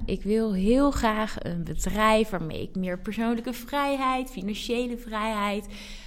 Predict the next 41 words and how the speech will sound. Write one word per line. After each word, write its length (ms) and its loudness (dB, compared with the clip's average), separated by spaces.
behaal, 680 6
maar 220 0
waar 240 -6
ik 160 -8
ook 140 -6
voldoening 640 2
uit 260 4
haal. 460 -4
Ik 80 -6
wil 180 -6
niet 140 0
meer 220 0
in 260 2
loondienst." 1000 2
Ja, 160 -6
dat 160 0
is 60 0
een 120 4
vraag 280 4
die 100 4
ik 100 -6
echt 140 -2
mega 720 6
vaak 280 2
krijg. 440 -6
En 280 -2
ik 120 -4
zou 180 6
natuurlijk 340 0
willen 280 2
dat 160 0
ik 120 -6
je 100 -2
zo 340 0
een 240 0
hapklare 680 4
brokjes 840 4
tien 240 10
stappenplan 680 8
kon 180 4
geven, 560 0